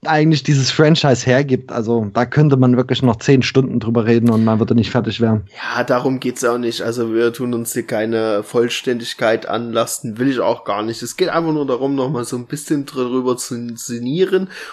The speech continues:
Speaker 2: Und vielleicht packt es jetzt den einen oder anderen von euch vielleicht auch noch mal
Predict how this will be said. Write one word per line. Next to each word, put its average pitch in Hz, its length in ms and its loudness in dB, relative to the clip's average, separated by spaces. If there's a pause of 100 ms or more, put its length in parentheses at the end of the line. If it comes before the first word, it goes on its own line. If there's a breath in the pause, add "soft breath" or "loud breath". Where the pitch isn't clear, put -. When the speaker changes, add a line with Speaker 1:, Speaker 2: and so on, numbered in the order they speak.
Speaker 2:
Und 127 160 -4
vielleicht 156 540 -2
packt - 340 -8
es 190 160 -4
jetzt - 320 -4
den 127 160 -2
einen 135 280 0
oder 139 240 2
anderen 143 380 -2
von 123 180 -6
euch 127 220 -2
vielleicht 120 240 -2
auch 139 120 -2
noch 156 80 -4
mal 139 320 -4